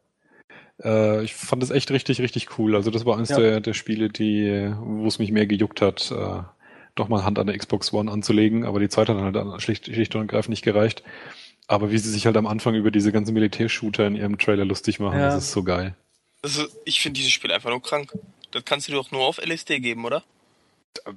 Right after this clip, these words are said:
Speaker 1: perf-, prima.
Speaker 2: Ja, perfekt.
Speaker 1: <laughs> Kannst du gleich zwei Hobbys miteinander verbinden.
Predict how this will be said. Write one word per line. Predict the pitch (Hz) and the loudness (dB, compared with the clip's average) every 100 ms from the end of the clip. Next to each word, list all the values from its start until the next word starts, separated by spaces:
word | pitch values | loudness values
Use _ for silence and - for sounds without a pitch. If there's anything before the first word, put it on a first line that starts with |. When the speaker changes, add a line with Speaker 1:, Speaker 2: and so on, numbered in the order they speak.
| _ - | _ -12
Speaker 1:
perf-, | 87 - _ | -12 -12 _
prima. | - 151 165 98 _ - - - - | -4 -2 -2 -6 _ -10 -8 -8 0
Speaker 2:
Ja, | 175 | 2
perfekt. | 180 - - 151 180 - 143 190 - - - | 4 2 0 -2 0 -2 -2 -2 -2 -18 -12
Speaker 1:
<laughs> | 294 - | -12 -12
Kannst | - 104 | -6 -4
du | |
gleich | 123 117 | -2 -4
zwei | - 135 | 0 2
Hobbys | 131 107 110 | 2 0 0
miteinander | 104 104 | -2 -2
verbinden. | 101 101 104 107 | -4 -4 -6 -6